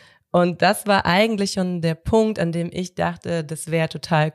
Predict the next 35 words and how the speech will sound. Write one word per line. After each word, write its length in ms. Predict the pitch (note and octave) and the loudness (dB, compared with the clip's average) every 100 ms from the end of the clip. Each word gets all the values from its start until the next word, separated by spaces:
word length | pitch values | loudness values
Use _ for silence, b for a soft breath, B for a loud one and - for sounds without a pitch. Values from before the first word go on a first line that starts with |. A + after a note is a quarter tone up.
| - | -2
cool, 180 | F3+ D#3+ | 2 2
wenn 160 | D3+ D3+ | 2 0
wir 220 | D3+ D3 | 0 0
auch 160 | D3+ D#3+ | 0 0
mal 100 | D3+ | 0
miteinander 640 | D3+ D3+ D3 D3 D3+ D3 | -2 -2 -2 0 0 0
über 480 | D3 C#3 C#3+ C#3+ - | -2 -2 0 -2 -4
Schule 320 | - - E3 D#3 | -6 -4 0 0
ins 240 | D3+ D#3 | -2 -4
Gespräch 720 | D#3 - - D#3+ F3 F3 - | -8 -8 -6 -2 -2 -4 -14
kommen 440 | - D3+ D3+ D3 C#3+ | -6 -4 -4 -6 -4
würden. 440 | D3 C#3+ D3 F#3 B B B B | -4 -4 -4 -4 B B B B
Und 120 | F3 | 0
ich 120 | E3+ | 0
freue 220 | - F#3 F3+ | 2 4 4
mich 120 | F#3 | 2
total, 580 | F3+ E3 G#3 G3 F#3 F3 | -4 -2 2 4 6 4
dass 140 | E3 | 2
das 160 | F3+ D#3+ | -4 -6
jetzt 300 | E3 - - | -6 -6 0
heute, 480 | F#3 F#3+ G3 G#3 | 2 2 0 2
auch 180 | D#3+ E3+ | 2 0
wenn 160 | E3 E3 | 0 -2
ein 60 | |
bisschen 280 | E3 - E3+ | -4 -6 -8
Zeit 320 | - F3+ F3+ G3+ | 0 2 4 4
<laughs> 20 | |
dazwischen 600 | F#3 - F#3+ G#3 - F3+ | 2 2 -2 -2 -2 -2
liegt, 460 | E3+ E3+ G3+ - B B B | 0 -2 -6 -12 B B B
geklappt 560 | - F#3 - G3+ A3+ - | -4 -4 2 2 2 0
hat. 280 | F3 F3+ - | 0 0 2
Denn 360 | E3+ E3 E3 - - | 2 2 -2 -6 -6
ich 200 | E3 - | -6 2
folge 280 | F#3+ G3+ | 2 4
dir 360 | G3 G3+ G3+ G3 | 2 0 0 -2